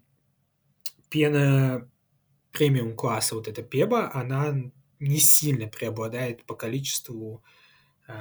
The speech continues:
в зумфларах, э, относительно обычной пены Эва. Поэтому не знаю даже, что тут сказать. Понятное дело, что в магазине ты никак не проверишь, э,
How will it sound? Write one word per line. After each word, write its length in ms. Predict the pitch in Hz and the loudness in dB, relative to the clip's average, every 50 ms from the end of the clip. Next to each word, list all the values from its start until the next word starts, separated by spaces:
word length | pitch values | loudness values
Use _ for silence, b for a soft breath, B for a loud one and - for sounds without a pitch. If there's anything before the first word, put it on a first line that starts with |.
| 107 104 101 104 101 98 98 101 | -12 -12 -12 -14 -14 -14 -14 -14
в 120 | 110 120 | -8 -4
зумфларах, 960 | - 127 131 123 127 - - 127 123 127 139 143 143 127 - - - - - - | -2 -2 -2 -2 -4 -8 -6 -2 0 0 2 2 0 0 -2 -4 -8 -12 -14 -12
э, 220 | 147 131 113 113 | -10 -10 -8 -10
относительно 520 | 110 - 117 107 - 139 135 - 127 110 110 | -10 -10 -8 -6 -6 -6 -4 -4 -6 -6 -6
обычной 400 | 110 113 131 135 135 - 117 110 | -6 -6 -4 -4 -4 -4 -6 -10
пены 440 | - - 127 120 117 117 113 - - _ | -6 -6 -6 -6 -6 -8 -12 -12 -12 _
Эва. 360 | 143 123 113 104 98 95 - _ _ _ _ _ _ _ | -8 -8 -8 -8 -10 -16 -20 _ _ _ _ _ _ _
Поэтому 880 | - 123 117 131 151 151 156 165 156 147 147 147 147 147 139 135 139 B B B B B B B B B B B B B B _ _ _ _ _ - | -6 -2 2 2 2 2 2 0 0 0 0 0 0 0 0 0 -2 B B B B B B B B B B B B B B _ _ _ _ _ -4
не 100 | 156 156 | 0 2
знаю 240 | 160 175 151 123 | 4 4 4 2
даже, 140 | 123 123 - | 0 -2 -2
что 140 | - - 113 | -2 -4 -6
тут 120 | - 135 | -4 -4
сказать. 500 | - - - 135 127 113 110 - - - - | -2 0 0 2 2 0 0 0 -2 -2 -2
Понятное 240 | - 139 165 170 151 | 0 2 2 2 4
дело, 180 | 143 156 147 143 | 4 4 4 2
что 140 | 143 - | 2 -2
в 40 | 135 | -2
магазине 580 | 135 135 139 139 143 156 156 143 143 135 131 135 | 0 2 2 2 2 2 2 2 2 2 2 2
ты 120 | - 151 | 0 2
никак 420 | 139 143 147 143 - 143 131 - - | 2 2 2 4 4 4 4 4 -2
не 80 | 120 | -6
проверишь, 760 | - - 117 110 107 110 110 110 110 107 - - - - - | -8 -6 -6 -4 -4 -4 -4 -4 -4 -4 -2 -2 -2 -4 -4
э, 500 | 117 107 107 104 104 101 101 101 104 107 | -8 -8 -8 -10 -10 -12 -12 -12 -10 -8